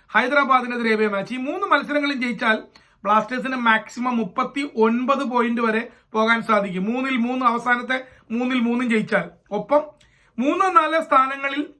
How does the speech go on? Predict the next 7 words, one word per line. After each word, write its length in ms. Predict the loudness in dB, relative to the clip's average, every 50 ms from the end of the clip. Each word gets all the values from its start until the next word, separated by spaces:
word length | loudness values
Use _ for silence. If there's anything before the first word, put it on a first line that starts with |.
| _ _ -6
എത്തുന്നതിൽ 580 | -6 -6 -6 -4 -4 0 0 2 2 0 0 0
നിന്നും 200 | -2 -4 -2 0
ബ്ലാസ്റ്റേഴ്സിന് 540 | 2 2 2 2 0 -4 -8 -8 -6 -6 -4
വലിയ 240 | -2 -2 0 0 0
വെല്ലുവിളി 580 | 0 0 0 0 -2 -2 -4 -4 -6 -8 -12 _ _ _ _ _ _ _ -4
ഉയർത്തുന്നത് 680 | 0 2 2 2 2 0 -2 0 0 0 0 0 -2 2
ഒഡീഷയും, 600 | 2 2 4 4 2 2 2 0 -2 -2 -2 -4